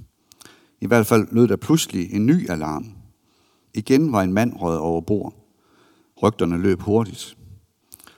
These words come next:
Og historierne gik på, at manden var kommet op at skændes med nogle medpassagerer, der til sidst havde smidt ham ud over reglingen.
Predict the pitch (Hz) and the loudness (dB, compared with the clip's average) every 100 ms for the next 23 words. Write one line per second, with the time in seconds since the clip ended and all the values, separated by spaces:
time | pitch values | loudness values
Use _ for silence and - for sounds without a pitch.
0 | - 98 101 143 117 95 123 - 113 95 | -6 -4 4 6 6 6 0 2 2 4
1 | 101 120 92 87 - 101 98 101 107 - | 4 2 2 -2 -2 0 0 0 -2 -4
2 | 123 127 107 - 90 90 95 120 - 95 | 0 0 0 -2 -2 0 0 -2 -4 -10
3 | 85 - 98 87 92 101 - 123 127 123 | -10 -4 -2 -2 -4 -4 -2 -4 -4 -6
4 | - - 98 95 95 117 90 82 82 90 | -6 -4 -4 -4 -2 -2 0 -2 -4 -4
5 | 95 78 113 | -4 -8 -10